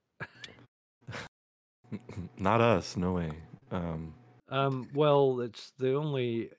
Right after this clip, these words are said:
Speaker 2: uh, access to second and third floors.
Speaker 1: Well, if we go through
Speaker 2: Un-,
Speaker 1: these, we
Speaker 2: unless
Speaker 1: can
Speaker 2: we're actually gonna punch through roofs and, oh, yeah, yeah.
Speaker 1: Yeah,
Speaker 2: We could
Speaker 1: no, we
Speaker 2: do that.
Speaker 1: can, I think going through,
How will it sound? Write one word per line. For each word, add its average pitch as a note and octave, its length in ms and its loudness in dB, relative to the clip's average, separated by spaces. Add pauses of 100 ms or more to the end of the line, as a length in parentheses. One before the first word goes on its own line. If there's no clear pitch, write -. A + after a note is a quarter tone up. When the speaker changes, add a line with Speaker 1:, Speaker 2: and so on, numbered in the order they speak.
(180)
Speaker 2:
uh, A2 440 -8 (120)
access A2+ 500 -8
to G#2+ 280 -4
second G#2+ 460 -10
and G#2 120 -10
third A2 200 -12
floors. B2 400 -10 (1900)
Speaker 1:
Well, G#2 120 2
if - 60 -4
we A2 80 4
go A#2+ 140 6
through A#2 160 2
Speaker 2:
Un-, F#2+ 60 -2
Speaker 1:
these, G#2 260 2
we G2+ 80 0
Speaker 2:
unless A#2+ 300 2
Speaker 1:
can G2+ 80 0
Speaker 2:
we're A#2 200 4
actually A2+ 280 -2
gonna A2 200 -2
punch - 360 -10
through F#2+ 220 -6
roofs B2+ 280 -6
and, G#2+ 140 -10
oh, B2 260 -4
yeah, G#2+ 240 -6 (160)
yeah. A2 260 -14 (240)
Speaker 1:
Yeah, C3+ 160 -6
Speaker 2:
We - 60 -18
could - 100 -14
Speaker 1:
no, B2+ 120 2
we C3 120 2
Speaker 2:
do - 60 -4
that. F3 60 2
Speaker 1:
can, D3 200 -2
I A2+ 100 2
think C3+ 200 2
going A2+ 280 8
through, G#2 380 2